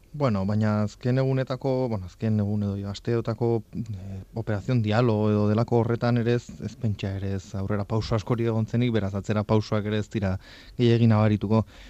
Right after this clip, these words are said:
Nik dena dela, kasu honen inguruan azpimarratuko nuke, edo behintzat kasu honen oraingo egoeraren inguruan, erreferenduma aurreratzearen inguruko arrisku nabarmena, ez? Ze azkenean, jo dezagun adibidez esate baterako Eskozia eta Erresuma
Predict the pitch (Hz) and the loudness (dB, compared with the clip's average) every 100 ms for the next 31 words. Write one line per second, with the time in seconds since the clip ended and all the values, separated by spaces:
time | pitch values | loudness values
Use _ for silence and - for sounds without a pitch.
0 | - - 139 147 147 160 147 139 156 147 | -6 4 4 8 8 8 6 6 4 4
1 | 104 104 - 117 110 135 127 127 127 127 | 2 0 -4 -4 0 4 4 4 4 2
2 | 127 113 - 113 113 113 110 113 110 120 | 0 0 -2 -2 0 -2 0 0 2 2
3 | 101 101 101 107 - - 123 117 110 113 | 2 0 -2 -4 -6 -2 2 2 2 0
4 | 110 120 110 107 110 113 110 110 110 113 | 2 4 2 0 0 0 0 2 2 2
5 | 113 117 120 - - - _ 110 117 123 | 4 4 2 -4 -18 -20 _ -2 0 2
6 | 147 139 135 135 135 127 123 - 120 120 | 2 4 2 2 2 2 0 0 0 0
7 | 127 127 - 131 131 127 123 117 123 123 | 0 0 0 0 0 0 2 0 0 -2
8 | 120 135 107 92 - - 110 104 117 - | -2 -2 -2 -4 -8 -8 -4 0 -2 -2
9 | - 143 110 98 98 98 95 95 107 104 | -4 -2 0 -2 -4 -4 -4 -2 -2 -2
10 | 95 95 90 120 151 - - 107 98 - | -2 -2 0 0 -2 -10 -8 -6 -4 -2
11 | 127 127 123 - - - - - 127 - | 0 0 -2 -6 -16 -18 -20 -18 -8 0
12 | 117 113 120 117 110 113 117 117 - 113 | 0 2 2 4 2 2 0 0 -4 -8
13 | 113 117 113 117 110 123 113 - 117 110 | -6 -4 -2 -2 -2 0 0 0 -2 -2
14 | 123 110 110 104 104 104 110 - 110 | -2 -2 -2 -4 -4 -4 -6 -4 -4